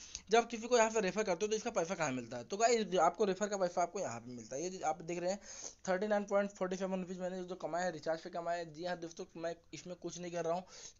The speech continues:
केवल मैंने इसको इन्विटेशन किया है। जैसे कि आप यहाँ पे देख सकते हैं, मैंने फिफ्टी सेवन लोगों को मैंने यहाँ पे इन्विटेशन दिया है। इन्विटेशन, वो लोग रिचार्ज कर रहे हैं,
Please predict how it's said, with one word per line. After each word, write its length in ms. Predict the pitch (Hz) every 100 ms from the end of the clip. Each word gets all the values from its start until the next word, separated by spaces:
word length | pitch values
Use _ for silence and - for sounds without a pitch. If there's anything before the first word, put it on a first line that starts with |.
| -
केवल 140 | 190
मैंने 260 | 202 196 202
इसको 260 | 196 214
इन्विटेशन 420 | 185 175 175 170
किया 200 | 185 202
है। 60 | 175
जैसे 200 | 175 170
कि 100 | 180
आप 100 | 170
यहाँ 120 | 170
पे 100 | 170
देख 200 | 165 160
सकते 220 | 165 165
हैं, 160 | 175 208 - - -
मैंने 180 | 165 185
फिफ्टी 280 | 190 165 190
सेवन 220 | 175 175
लोगों 300 | 175 165 170
को 80 | 175
मैंने 280 | 165 170 170
यहाँ 120 | 156
पे 100 | 180
इन्विटेशन 440 | 165 160 156 165
दिया 200 | 143 160
है। 120 | 160 160
इन्विटेशन, 540 | 160 156 156 165 165 - 139 147 -
वो 160 | 160 170
लोग 200 | 185 175
रिचार्ज 280 | 170 175 175
कर 180 | 185 175
रहे 120 |
हैं, 100 | 170